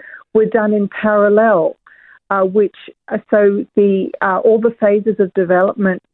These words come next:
were actually done properly, but they were done at the same time rather than one after the other. So we do know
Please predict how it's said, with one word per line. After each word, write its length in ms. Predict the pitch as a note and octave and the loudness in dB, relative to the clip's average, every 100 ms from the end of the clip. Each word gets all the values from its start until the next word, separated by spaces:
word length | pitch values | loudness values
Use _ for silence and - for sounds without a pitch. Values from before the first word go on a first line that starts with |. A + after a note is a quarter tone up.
| _ - | _ 0
were 280 | G3+ F#3 - | 2 2 0
actually 480 | - - - G#3 F#3+ | -4 -6 -6 -2 0
done 300 | G3 F3+ F3 | 0 -2 -6
properly, 640 | - C#4+ C#4+ G#3+ E3 E3+ - - - - | -4 -2 0 0 0 -2 -10 -20 -20 -4
but 120 | G#3+ | -2
they 140 | G#3 G3+ | 0 0
were 120 | G#3 | 0
done 400 | G#3+ G3 F#3+ F#3 _ _ _ - | 0 -2 -4 -12 _ _ _ -6
at 120 | G3+ G#3+ | -4 -4
the 100 | G#3+ | -4
same 240 | A#3 G3+ F3+ | -4 -4 -6
time 360 | - G3+ E3+ | -4 -2 -2
rather 280 | E3+ F3 E3+ | -2 -2 -2
than 200 | F3+ F3+ | -2 -2
one 180 | F3 F3+ | 0 0
after 360 | E3+ E3+ - E3+ | -2 -4 -4 0
the 180 | F3+ | 2
other. 320 | F#3 F3+ D#3+ - _ _ - _ - - | 2 2 -2 -4 _ _ -20 _ -10 -2
So 440 | A3 G#3 G#3 G#3+ - _ - | 0 2 0 0 -4 _ -4
we 220 | G#3 A#3 | 2 2
do 280 | F#3 B3+ C4+ | 2 2 2
know 460 | C#4 A#3 G3+ F#3 | 4 2 2 0